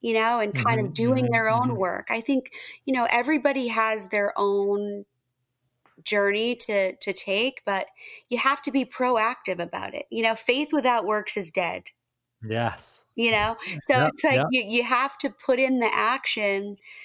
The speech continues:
Speaker 1: you know, have the faith, but you have to do something. It
Speaker 2: Mm-hmm.
Speaker 1: costs something, whether that's
Speaker 2: Mm.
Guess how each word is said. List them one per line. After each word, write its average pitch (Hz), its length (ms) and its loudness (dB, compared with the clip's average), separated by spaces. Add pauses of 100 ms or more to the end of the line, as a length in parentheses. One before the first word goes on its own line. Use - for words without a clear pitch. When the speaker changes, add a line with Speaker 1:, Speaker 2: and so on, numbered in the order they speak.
(160)
Speaker 1:
you 240 80 -2
know, 233 60 2
have 247 220 0
the 269 80 -2
faith, 277 320 0
but 214 100 -6
you 202 140 0
have 220 320 0
to 220 80 -6
do 202 340 -4
something. - 640 -8 (500)
It 226 100 4
Speaker 2:
Mm-hmm. 202 80 -4
Speaker 1:
costs 226 400 2
something, - 520 -8 (460)
whether 214 360 2
that's 196 480 0
Speaker 2:
Mm. - 140 -20